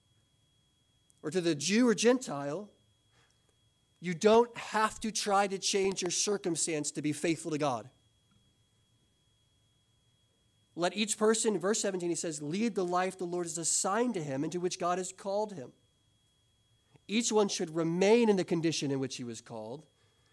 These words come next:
And whatever condition he was called, let him there remain with God. So I want to introduce to you this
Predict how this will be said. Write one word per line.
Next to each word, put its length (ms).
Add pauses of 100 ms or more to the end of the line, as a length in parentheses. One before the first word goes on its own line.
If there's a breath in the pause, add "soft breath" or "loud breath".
(100)
And 100
whatever 300
condition 460
he 60
was 140
called, 440 (160)
let 420 (560)
him 420 (320)
there 400 (400)
remain 600 (160)
with 220
God. 280 (1700 soft breath)
So 120
I 20
want 160
to 80
introduce 480
to 80
you 100
this 320